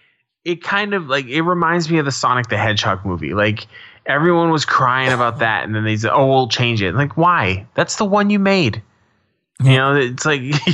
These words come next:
Speaker 1: don't need to fucking pander to everybody.
Speaker 2: Yeah, but
Speaker 1: Now
Speaker 2: it,
Speaker 1: you're
Speaker 2: it
Speaker 1: gonna
Speaker 2: did
Speaker 1: have a
Speaker 2: look
Speaker 1: cartoon character. It's gonna look like fucking Space Jam now.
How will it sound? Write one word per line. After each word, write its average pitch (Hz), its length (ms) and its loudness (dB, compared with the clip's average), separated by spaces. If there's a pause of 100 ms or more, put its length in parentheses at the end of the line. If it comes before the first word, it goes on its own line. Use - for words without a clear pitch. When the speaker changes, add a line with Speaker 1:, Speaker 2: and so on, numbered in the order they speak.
Speaker 1:
don't 170 200 2
need 165 220 2
to 170 60 0
fucking 147 520 -2
pander 147 500 -2
to 120 100 0
everybody. 87 680 -4 (440)
Speaker 2:
Yeah, 214 220 0
but 208 140 2
Speaker 1:
Now - 60 6
Speaker 2:
it, 147 60 2
Speaker 1:
you're 151 80 0
Speaker 2:
it - 80 2
Speaker 1:
gonna 143 80 -2
Speaker 2:
did 147 60 0
Speaker 1:
have 135 120 2
a 131 40 2
Speaker 2:
look - 100 0
Speaker 1:
cartoon 143 420 0
character. 131 240 -2
It's 120 100 -6
gonna 151 160 0
look 151 180 -2
like 110 160 -2
fucking 117 300 -4
Space 113 400 -2
Jam 65 280 -6
now. 50 280 -8